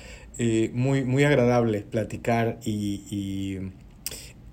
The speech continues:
ahondar en el tema. Fue, fue muy agradable y lo seguiremos haciendo tanto como lo reque-,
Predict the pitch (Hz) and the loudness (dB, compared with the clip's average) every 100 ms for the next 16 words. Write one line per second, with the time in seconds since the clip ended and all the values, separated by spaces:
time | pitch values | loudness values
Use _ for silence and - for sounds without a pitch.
0 | - - 156 151 147 143 135 117 101 117 | -2 6 6 8 8 6 6 2 0 -2
1 | 101 90 - 113 104 - 110 113 113 107 | -2 -4 -4 -2 -2 -4 -2 0 2 2
2 | 101 101 101 98 - 123 117 113 117 113 | 0 0 -2 -6 -2 2 4 4 2 2
3 | 113 123 120 131 131 131 143 131 131 123 | 2 4 4 2 2 0 0 0 0 0
4 | - 151 139 143 120 107 101 104 101 95 | 2 2 4 2 2 0 0 -2 -2 -2
5 | 107 | -2